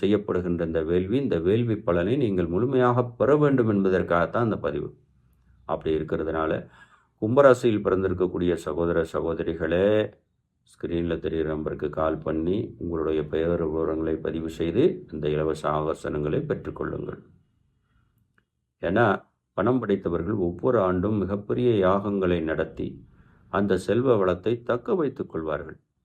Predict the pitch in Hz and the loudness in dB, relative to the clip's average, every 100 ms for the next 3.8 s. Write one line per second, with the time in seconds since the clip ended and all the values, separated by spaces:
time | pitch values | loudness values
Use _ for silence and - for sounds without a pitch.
0 | _ _ _ _ - 82 85 82 95 117 | _ _ _ _ -12 -8 -6 -2 0 0
1 | 98 82 82 95 101 90 82 80 80 87 | -2 -2 -2 -4 -4 -6 -4 -4 -4 -4
2 | - 92 92 101 98 92 95 101 92 92 | -4 -6 -2 -4 -2 -4 0 0 0 -2
3 | 90 - - 98 90 90 101 | -4 -6 -6 -2 2 2 0